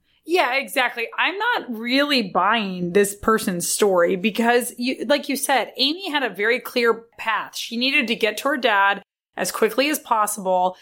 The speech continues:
and get the money so that she could go hang out with her friends, I think with her camera. And then you have it where she is supposedly at some biker bar with a girlfriend,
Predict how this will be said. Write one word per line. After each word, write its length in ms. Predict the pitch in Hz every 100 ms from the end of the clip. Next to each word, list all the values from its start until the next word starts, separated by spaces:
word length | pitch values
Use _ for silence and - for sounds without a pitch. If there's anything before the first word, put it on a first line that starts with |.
| - - -
and 180 | 208
get 180 | 208 214
the 60 | 359
money 380 | 311 269 240 233
so 120 | 226
that 120 | 220
she 120 | 233
could 120 | 208
go 140 | 220 208
hang 180 | 208 196
out 100 | 185
with 100 | 190
her 100 | 185
friends, 460 | - 175 151 156 - -
I 160 | 196 190
think 240 | 185 220
with 160 | 185 185
her 140 | 220
camera. 640 | 226 190 156 143 151 190 - - - - - 247
And 240 | 262 220
then 200 | 311 381
you 140 | 403
have 240 | 302 269 247
it 140 | 240
where 400 | 214 214 214 220
she 560 | - - 247 240 240 240
is 160 | 220
supposedly 680 | - - - 233 277 277 262
at 180 | 214 208
some 200 | 208 180
biker 440 | 180 208 240 277
bar 220 | 196 202 202
with 220 | 220 226
a 80 | 254
girlfriend, 880 | - 240 330 320 - 175 165 180